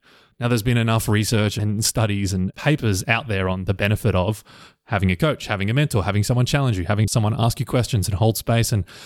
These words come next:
and actually working together, to the Barack Obama example, to challenge your beliefs in a way that helps us create a better solution for something.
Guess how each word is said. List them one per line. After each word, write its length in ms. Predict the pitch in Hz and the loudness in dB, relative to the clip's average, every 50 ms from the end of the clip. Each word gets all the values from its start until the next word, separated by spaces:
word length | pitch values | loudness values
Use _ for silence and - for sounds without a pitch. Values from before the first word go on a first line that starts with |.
| - - - - | -20 -20 -10 -2
and 100 | - 110 | -2 0
actually 300 | 113 - - - 123 110 | 0 0 -2 -2 -2 0
working 400 | 92 101 107 104 101 - 113 101 | 0 2 0 0 0 0 -2 -4
together, 420 | - - 104 90 104 120 110 98 90 | -2 -2 -2 0 0 0 0 0 -2
to 160 | - - 110 | -2 -2 -2
the 80 | 98 92 | -2 0
Barack 280 | 101 110 113 120 - | 0 2 0 2 2
Obama 460 | 131 113 98 104 101 107 123 123 113 | 0 0 2 2 2 2 2 2 0
example, 520 | 101 92 87 95 92 92 - 123 139 - - - - - - _ _ - | 0 -2 -2 -2 -4 -4 -4 -6 -10 -10 -10 -14 -20 -20 -20 _ _ -2
to 420 | - 135 120 113 107 101 95 90 | 0 0 2 2 0 -2 -4 -6
challenge 380 | - - - 123 120 127 123 107 | -6 -2 -2 0 2 2 2 2
your 120 | 117 107 | 2 2
beliefs 360 | - 104 95 101 107 110 - - | 2 2 2 2 2 0 0 0
in 100 | 104 98 | 0 0
a 40 | |
way 240 | 92 98 101 104 107 | 0 2 2 2 2
that 160 | 101 95 95 | 0 -2 -2
helps 260 | 101 110 110 104 - 113 | 0 -2 -2 -2 -2 -4
us 120 | 101 - | -6 -6
create 340 | - - - 107 98 98 92 | -4 -2 0 2 2 2 0
a 60 | 90 | -2
better 280 | 85 - 110 104 104 95 | -2 -2 0 0 2 2
solution 540 | - - 98 85 101 120 120 - 135 104 | 0 0 0 2 2 2 0 0 -2 -4
for 140 | 90 - 113 | -2 -2 -2
something. 420 | - - 104 - - 87 160 143 | -2 -2 -4 -4 -6 -8 -8 -10